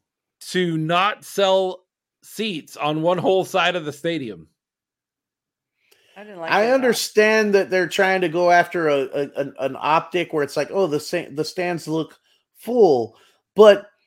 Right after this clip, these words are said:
Speaker 3: the cameras showed both sides of the stadium, so you could,
Speaker 1: Right.
Speaker 3: you could, you
Speaker 2: Defeat
Speaker 3: still
Speaker 2: the
Speaker 3: have the
Speaker 2: purpose.
Speaker 3: optic of, "Wow, there's nobody sitting over there." So I, I mean,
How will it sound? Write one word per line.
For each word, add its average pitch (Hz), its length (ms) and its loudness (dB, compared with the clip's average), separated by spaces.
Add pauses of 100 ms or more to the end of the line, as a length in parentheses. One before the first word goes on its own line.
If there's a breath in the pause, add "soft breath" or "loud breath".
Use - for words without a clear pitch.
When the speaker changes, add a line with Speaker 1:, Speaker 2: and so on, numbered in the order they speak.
(760)
Speaker 3:
the 196 100 2
cameras 254 460 4
showed 208 380 4
both 208 220 6
sides 214 380 2
of 190 60 -4
the 180 80 -4
stadium, 226 520 0
so 190 280 0
you 196 160 -2
could, 214 180 -6
Speaker 1:
Right. 196 180 0
Speaker 3:
you 180 180 -6
could, 233 320 -8
you 254 120 0
Speaker 2:
Defeat 330 160 0
Speaker 3:
still 311 120 4
Speaker 2:
the 285 180 6
Speaker 3:
have 285 200 8
the 254 60 4
Speaker 2:
purpose. 226 100 8
Speaker 3:
optic 254 440 6
of, 240 220 2 (320 loud breath)
"Wow, 262 280 6
there's 202 360 2
nobody 240 640 6
sitting 247 440 -6
over 185 220 2
there." 147 440 -2 (400 soft breath)
So 208 280 2
I, 180 360 2
I - 20 -4
mean, 190 340 -4